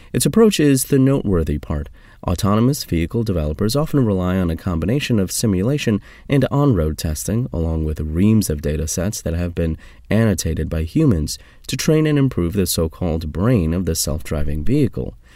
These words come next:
Helm dot A I says it has developed software that can skip those steps, which expedites the timeline and reduces costs.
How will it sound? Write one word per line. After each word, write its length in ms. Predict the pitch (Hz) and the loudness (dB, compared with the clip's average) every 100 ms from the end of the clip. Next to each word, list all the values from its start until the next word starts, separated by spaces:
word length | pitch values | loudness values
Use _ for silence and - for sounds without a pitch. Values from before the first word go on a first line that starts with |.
| - - | -20 -6
Helm 220 | 82 80 | -2 0
dot 220 | 78 76 | 0 -2
A 160 | 78 80 | 0 0
I 180 | 95 95 | 2 2
says 380 | - 82 80 | 2 0 0
it 100 | 85 | 0
has 200 | 85 80 | -2 -2
developed 340 | 80 78 76 78 | -4 -4 -4 -4
software 640 | - 80 76 82 82 87 - - - | -4 -4 -6 -6 -6 -6 -8 -18 -4
that 120 | 120 | 0
can 140 | 127 120 | 2 0
skip 360 | - 196 180 | 2 0 0
those 220 | 90 73 | 0 -2
steps, 400 | - 71 - - - | -2 -6 -6 -8 -4
which 220 | 104 - | -2 -2
expedites 680 | 92 - - 80 78 82 - | -4 -4 -4 -2 -2 -2 -4
the 140 | 76 | -6
timeline 560 | 76 139 131 95 92 95 | -4 0 0 2 0 0
and 160 | 117 107 | 0 0
reduces 420 | 107 139 - - | 0 -2 -4 -6
costs. 580 | - 143 101 - - | -6 -4 -4 -6 -10